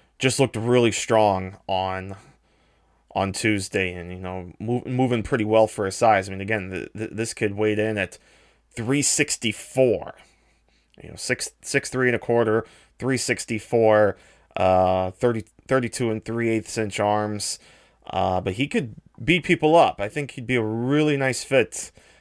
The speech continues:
at one of those guard positions. So, you know, again, really, bu-, you know, who knows? They could go with both, both Alabama linemen here, Deonte Brown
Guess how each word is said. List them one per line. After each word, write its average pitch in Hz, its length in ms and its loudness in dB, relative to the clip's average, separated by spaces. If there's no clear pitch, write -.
at - 640 2
one 110 200 -2
of 107 80 4
those 101 180 0
guard 107 300 4
positions. 87 680 -8
So, 92 400 -6
you 101 100 -10
know, 87 140 -8
again, 98 280 -4
really, 107 220 -2
bu-, 101 320 2
you 104 80 -6
know, 98 140 -6
who 123 120 -2
knows? 120 260 4
They 98 120 0
could 107 140 -4
go 113 120 4
with 110 160 0
both, 127 340 2
both 151 260 4
Alabama 117 520 6
linemen 104 380 4
here, 95 140 -4
Deonte 104 380 0
Brown 104 440 2